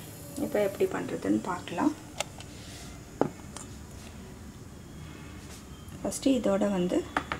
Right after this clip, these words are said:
நம்ம மைதா போட்டுக்கலாம். இது நல்லா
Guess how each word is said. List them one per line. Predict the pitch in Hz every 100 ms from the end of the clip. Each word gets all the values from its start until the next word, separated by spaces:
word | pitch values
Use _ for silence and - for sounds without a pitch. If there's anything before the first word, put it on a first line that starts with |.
| - - - -
நம்ம | 285 185 180
மைதா | 180 175 185 190 190
போட்டுக்கலாம். | 170 185 - 240 - - - - - - - - - - - - - -
இது | 220 214
நல்லா | 220